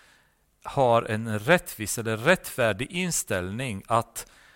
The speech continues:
förlåtelse ska alltid ges den som ärligt ber om det. Man tittar på Manasse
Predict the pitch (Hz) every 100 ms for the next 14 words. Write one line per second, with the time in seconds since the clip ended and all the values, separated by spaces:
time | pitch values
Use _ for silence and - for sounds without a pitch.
0 | _ _ _ - - 147 139 175 202 185
1 | 202 190 - 175 - 165 - 165 165 143
2 | - 139 131 123 76 - - - _ -
3 | 123 127 - 117 - _ 151 135 92 85
4 | 78 _ - - _ 92 117 95 95 104
5 | 90 78 69 - _ _ _ _ _ _
6 | _ _ _ _ - - 113 107 143 147
7 | 127 113 113 131 156 - 165 190